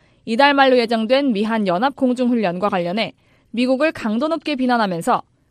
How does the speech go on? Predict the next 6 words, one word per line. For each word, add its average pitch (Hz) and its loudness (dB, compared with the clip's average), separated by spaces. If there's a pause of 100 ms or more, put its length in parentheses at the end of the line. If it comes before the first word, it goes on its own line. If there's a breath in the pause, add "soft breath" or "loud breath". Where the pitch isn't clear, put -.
(140)
미국이 254 0
지금의 285 0
정세 233 -2
흐름을 320 0
바꾸지 240 -4
않는다면 190 -4